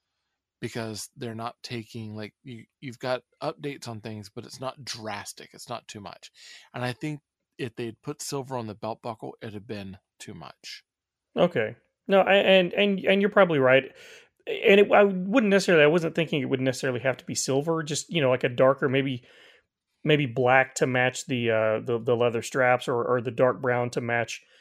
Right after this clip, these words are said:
Speaker 2: what's on his chest. But, but, you know, we're getting ahead of ourselves. Let's, let's talk about the figure. Um, so this guy, the design is basically an updated version of the one we got in the original line. Um,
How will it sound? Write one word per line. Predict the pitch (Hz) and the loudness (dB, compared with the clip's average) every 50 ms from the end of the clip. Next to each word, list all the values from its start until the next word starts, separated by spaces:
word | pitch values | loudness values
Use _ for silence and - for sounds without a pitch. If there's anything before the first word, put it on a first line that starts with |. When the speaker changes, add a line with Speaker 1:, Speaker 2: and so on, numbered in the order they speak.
| _ _ _ _ _ | _ _ _ _ _
Speaker 2:
what's | - 135 131 - | -4 -2 0 2
on | 147 131 | 2 0
his | 123 - | 0 -4
chest. | - - - 151 123 113 - - | -4 0 2 2 2 2 0 -2
But, | 160 156 - - | -4 -4 -2 0
but, | 190 196 190 | 2 4 4
you | 185 175 | 4 4
know, | 165 156 170 | 2 0 -2
we're | 165 170 175 | -4 0 4
getting | 185 196 165 | 4 4 4
ahead | 143 139 131 123 | 4 2 2 2
of | 113 | 2
ourselves. | 113 107 - 131 120 120 | 0 0 0 0 0 0
Let's, | 143 151 - - | 0 -2 0 -2
let's | 156 143 | -2 0
talk | - 175 165 143 | 2 2 2 4
about | 147 139 - | 2 0 -2
the | 131 | -4
figure. | - - 127 113 117 117 110 110 - - - | -2 -2 -2 0 0 0 0 0 2 2 4
Um, | 147 139 131 131 131 135 131 123 123 _ _ _ _ _ _ - - - _ _ _ _ _ | 6 6 6 6 4 2 0 -4 -6 _ _ _ _ _ _ -20 -20 -20 _ _ _ _ _
so | - - - - 185 160 156 151 151 151 151 - - - - 180 185 | -6 -4 2 6 8 10 10 10 8 8 4 2 0 -4 -10 -10 -6
this | 165 175 220 - | -4 -4 2 6
guy, | - 202 190 180 | 10 12 12 12
the | 165 165 | 10 8
design | 175 151 160 151 147 180 214 247 254 247 233 214 | 2 0 0 2 4 6 6 6 6 6 4 2
is | 180 165 156 147 139 139 _ _ _ _ _ _ _ _ _ - | 0 -2 -2 -4 -8 -10 _ _ _ _ _ _ _ _ _ 4
basically | 269 302 330 311 - - 269 247 - - 233 226 220 220 214 214 208 214 - - | 6 6 4 2 0 -2 -6 -8 -4 0 2 4 4 4 4 2 2 0 2 6
an | 170 175 | 6 6
updated | 180 - 202 - - 196 185 180 175 170 165 147 | 8 6 4 4 6 8 8 8 8 8 4 2
version | 165 160 160 160 156 160 151 | 2 2 2 2 2 2 2
of | - 156 147 143 | 4 4 4 4
the | 147 | 4
one | 143 143 147 147 143 | 2 4 2 2 2
we | 143 | 2
got | 139 143 139 139 | 6 6 6 6
in | 131 | 6
the | 131 123 117 | 4 2 2
original | 123 143 143 123 120 117 107 107 | 4 4 4 4 2 -4 -2 -2
line. | 107 107 107 107 110 104 - - - - - - - - - _ _ - | -2 -2 -2 -2 -4 -4 -6 -12 -20 -20 -20 -20 -20 -20 -20 _ _ 2
Um, | 151 151 135 135 131 131 131 127 - | 4 4 6 4 4 2 0 -4 -6